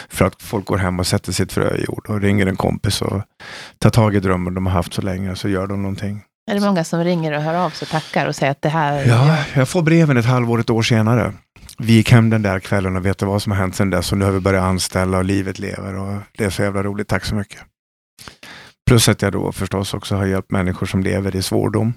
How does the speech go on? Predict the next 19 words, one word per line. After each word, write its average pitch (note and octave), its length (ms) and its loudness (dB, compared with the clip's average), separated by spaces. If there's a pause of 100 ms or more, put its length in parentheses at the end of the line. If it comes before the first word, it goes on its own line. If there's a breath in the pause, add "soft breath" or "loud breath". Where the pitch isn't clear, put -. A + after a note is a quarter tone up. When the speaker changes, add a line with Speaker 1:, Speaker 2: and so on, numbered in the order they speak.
(100)
Speaker 1:
i B2 100 2
livet, G#2 320 2
lever G#2+ 240 2
i A2 40 0
mörker, G#2 460 -2 (640 loud breath)
få - 120 2
hitta A2 360 2
en, A#2 200 0
en A2+ 180 2
strimma G2+ 340 2
ljus. A2 320 -6 (1080)
Och, G#2 320 -4
ehm, F#2+ 760 -4
åter A2+ 400 0
ana G2 360 2
en F#2+ 240 0
sol G2+ 300 0
i G2 40 4
uppgående. G#2 540 -2